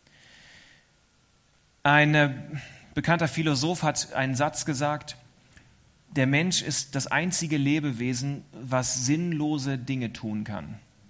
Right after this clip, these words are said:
Also so Tiere handeln einfach, äh, intuitiv und, und, und, äh, instinktiv,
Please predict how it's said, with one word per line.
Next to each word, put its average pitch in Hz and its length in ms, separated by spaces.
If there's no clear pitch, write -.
Also 127 420
so 135 140
Tiere 170 580
handeln 151 300
einfach, 127 580
äh, 127 240
intuitiv 143 760
und, 123 180
und, 113 180
und, 110 220
äh, 113 200
instinktiv, 143 920